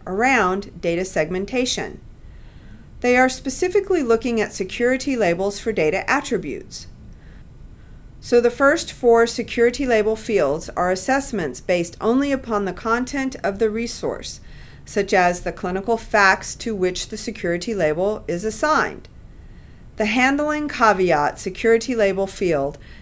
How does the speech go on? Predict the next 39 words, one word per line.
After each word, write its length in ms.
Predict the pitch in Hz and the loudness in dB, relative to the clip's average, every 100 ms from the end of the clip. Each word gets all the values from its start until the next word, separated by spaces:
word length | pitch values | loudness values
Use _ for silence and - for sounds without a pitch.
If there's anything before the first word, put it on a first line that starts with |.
| - | -6
may 180 | 226 226 | 0 2
also 380 | - 285 - 269 | 4 2 4 0
convey 400 | 254 208 185 160 | 2 0 4 2
privacy 600 | 160 262 262 254 - 202 | 2 2 2 2 -4 -2
marks 460 | 180 135 - - - | -2 -2 -4 -8 -8
that 260 | 175 - | -4 0
are 160 | - 208 | 2 2
to 160 | 208 220 | 0 -4
be 160 | 208 | -2
rendered 520 | 190 233 277 214 160 | 0 2 4 4 2
when 200 | 165 175 | -2 -4
the 100 | 170 | -2
labeled 400 | 165 180 208 220 | 0 0 2 0
information 760 | - 196 208 202 170 170 180 175 | 0 -4 -2 -2 -2 -4 -4 -6
is 220 | - 196 - | -6 -6 -2
accessed. 720 | 233 226 - 104 - - - - - - - - - - - - | -2 -2 -4 -4 -4 -12 -14 -20 -18 -18 -18 -18 -20 -20 -16 0
There 120 | 254 | 4
are 120 | 254 | 4
people 440 | 247 302 269 208 - | 4 -2 2 0 4
actively 520 | 214 254 302 294 294 | 2 4 -2 -2 0
working 400 | 240 208 226 214 | 2 2 2 0
on 160 | 170 170 | -2 -4
coming 380 | 226 240 254 | -4 0 2
up 180 | 240 233 | 0 0
with 160 | 226 226 | 0 0
a 60 | |
method 440 | 214 220 226 170 165 | 0 0 0 -2 -4
to 140 | - | -4
label 300 | 180 196 196 | 0 2 2
the 140 | 170 170 | 0 0
data, 380 | 156 127 76 - - - - - | 0 0 -4 -10 -18 -20 -20 -20
so 220 | - - - | -10 -8 4
everyone 540 | 254 285 285 247 226 | 4 4 2 2 2
knows 380 | 196 165 160 170 | 4 6 4 2
what 280 | 185 208 214 | 4 4 4
types 340 | 294 254 254 | 0 0 0
of 100 | 247 | -4
privacy 540 | - 240 226 226 - 208 | 0 2 2 0 -6 -6
controls 680 | 185 175 170 156 156 160 | -6 -6 -2 -2 -2 -6